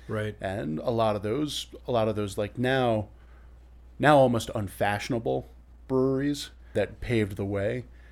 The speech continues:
Speaker 2: It's, I read an article a year or two ago about, that was called Not My Dad's Craft Beer.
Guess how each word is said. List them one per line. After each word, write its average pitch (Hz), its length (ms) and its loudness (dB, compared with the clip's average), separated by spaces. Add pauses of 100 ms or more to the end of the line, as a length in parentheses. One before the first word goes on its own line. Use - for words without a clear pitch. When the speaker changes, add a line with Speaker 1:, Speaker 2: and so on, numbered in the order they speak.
(120)
Speaker 2:
It's, 107 180 -2
I 117 60 4
read 104 200 2
an 101 60 -2
article 104 460 -2
a 117 60 -4
year 110 200 -2
or 110 40 -2
two 110 180 -4
ago 101 240 -2
about, 104 340 -4 (180)
that 113 140 -6
was 104 120 -4
called 110 180 0
Not 101 300 -2
My 104 120 -2
Dad's 98 360 -4
Craft 101 440 -6
Beer. 110 280 -6